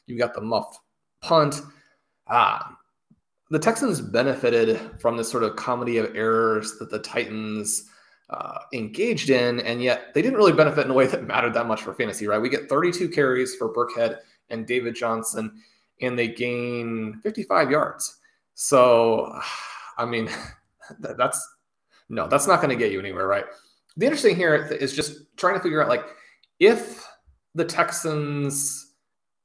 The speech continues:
can get even mildly more competent. We saw early on in the game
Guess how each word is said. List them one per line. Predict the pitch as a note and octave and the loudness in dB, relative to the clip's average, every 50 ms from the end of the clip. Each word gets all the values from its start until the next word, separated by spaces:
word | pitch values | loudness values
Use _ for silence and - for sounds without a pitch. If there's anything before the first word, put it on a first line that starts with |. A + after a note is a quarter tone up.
| _ - - - - - - | _ -14 -10 -10 -10 -8 -2
can | - F#3+ F3+ D#3+ | 2 2 2 2
get | C#3 D3+ - - - - - - _ - - - - - - - - | 2 -2 -2 -4 -10 -16 -20 -20 _ -18 -16 -14 -14 -14 -16 -10 -4
even | F3 E3 D#3 D3 C3+ C3 B2 A2+ - - - - - - | -2 0 2 2 2 0 -2 -4 -6 -10 -16 -18 -20 -14
mildly | G2 G#2+ A2 A2 A#2+ C3 C#3 D3 D3 C#3+ C#3 C3 C3 C3 B2+ B2 B2 - - - - - | -10 -6 0 2 4 4 6 6 6 4 4 2 2 0 0 0 -2 -6 -6 -10 -12 -8
more | A#2 A#2+ A2+ | -4 -4 -4
competent. | - - - C3 A#2+ A#2 G#2+ F#2 F2+ | -4 -2 -2 -4 -4 -4 -4 -6 -6
We | A2+ A2 | -6 -4
saw | - - D#3 E3 E3+ E3 E3 E3 D3+ - - - | -2 0 2 2 4 6 6 4 4 2 2 4
early | D3+ E3+ F#3 F#3 E3+ D3+ | 6 8 8 8 8 6
on | C#3+ D3 D3+ | 6 4 4
in | C#3+ B2+ | 2 0
the | A#2 A2+ | -4 -6
game | A2+ A2+ A2 A2 G#2+ G#2+ G#2 G#2 G#2 | -6 -4 -4 -4 -4 -4 -6 -8 -10